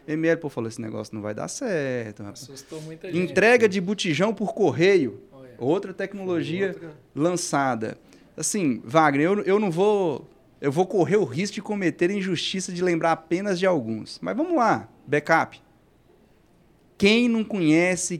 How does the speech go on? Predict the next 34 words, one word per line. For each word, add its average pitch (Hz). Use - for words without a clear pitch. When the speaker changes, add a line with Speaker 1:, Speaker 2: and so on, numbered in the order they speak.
Speaker 1:
quem 208
já 190
não 196
teve 175
alguma 165
história, 156
alguma 147
referência 156
com 165
esse 147
touro, 170
aquele 170
desejo 147
de 135
consumo. 120
Posso 127
falar 139
um 147
outro 165
no 131
mercado, 131
Nelor 131
Sape, -
lítio. 170
Speaker 2:
Aham. 127
Speaker 1:
O 127
outro 175
raçador, 160
assim, 156
maravilhoso, 147
que -
de 123
muita 165
história, 139